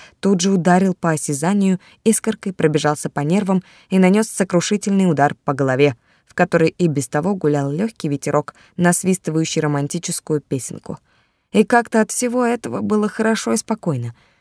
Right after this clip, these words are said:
И хотелось довериться этому сильному человеку, сидящему рядом со мной в одной рубашке из такой тонкой ткани, последнем препятствии, скрывающем от меня широкие плечи, железный торс, могучую грудь.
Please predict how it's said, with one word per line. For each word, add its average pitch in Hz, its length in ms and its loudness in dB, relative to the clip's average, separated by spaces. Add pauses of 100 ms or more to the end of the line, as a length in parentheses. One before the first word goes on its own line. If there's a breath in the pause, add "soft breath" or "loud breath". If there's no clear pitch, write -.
(200)
И 214 60 -2
хотелось 240 440 4
довериться 160 500 4
этому 135 240 -4
сильному 135 400 -2
человеку, 139 500 -2 (160 soft breath)
сидящему 156 500 2
рядом 143 280 0
со 135 140 -4
мной 143 180 -4
в 156 60 -2
одной 139 200 -2
рубашке 143 500 -4 (280 soft breath)
из 175 160 -2
такой 160 320 0
тонкой 151 420 -4
ткани, 131 480 -6 (280)
последнем 151 720 0
препятствии, 170 720 -2
скрывающем 180 680 -2
от - 140 -8
меня 151 320 0 (240 soft breath)
широкие 147 540 -2
плечи, 170 460 -2 (200 soft breath)
железный 135 500 0
торс, - 520 -6
могучую 127 560 -8
грудь. 139 600 -2